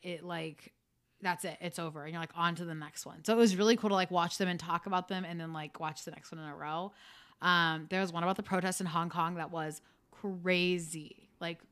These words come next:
crazy. The documentary was truly terrifying. Like, I,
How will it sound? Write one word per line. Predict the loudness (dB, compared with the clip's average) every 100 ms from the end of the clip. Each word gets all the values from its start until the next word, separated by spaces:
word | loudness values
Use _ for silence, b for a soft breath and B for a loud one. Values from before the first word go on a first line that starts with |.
| _ _ _ _
crazy. | -20 -8 0 2 2 -2 -6
The | -6
documentary | -4 -4 -4 -4 -4
was | -8 -12 -16 b b b b _ _ _ _ _ -6
truly | 0 4 4
terrifying. | 4 4 8 8
Like, | 6 4
I, | 4